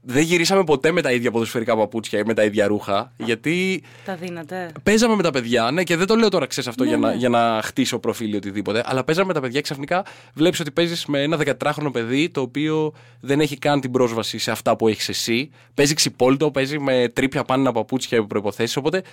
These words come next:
Speaker 1: μας έβγαινε τόσο φυσικά με το που τελειώσει ένα παιχνίδι να τους τα δώσουμε, γιατί ξέραμε ότι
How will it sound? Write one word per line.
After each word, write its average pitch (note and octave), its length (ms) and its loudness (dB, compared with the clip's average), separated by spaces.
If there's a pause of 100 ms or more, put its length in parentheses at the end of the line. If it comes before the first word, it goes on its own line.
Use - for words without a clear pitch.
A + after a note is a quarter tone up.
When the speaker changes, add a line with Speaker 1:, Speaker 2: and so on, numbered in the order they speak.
(280)
Speaker 1:
μας C#3 200 0
έβγαινε F#3+ 260 2
τόσο G3 220 2
φυσικά E3 440 0
με C3+ 120 2
το C3 100 -2
που B2+ 80 -10
τελειώσει B2 360 2
ένα A#2 100 -4
παιχνίδι A#2 280 -2
να A#2+ 80 2
τους A#2+ 100 -2
τα A#2 120 0
δώσουμε, A#2+ 280 0
γιατί C3+ 160 0
ξέραμε F3+ 320 2
ότι F3 220 -2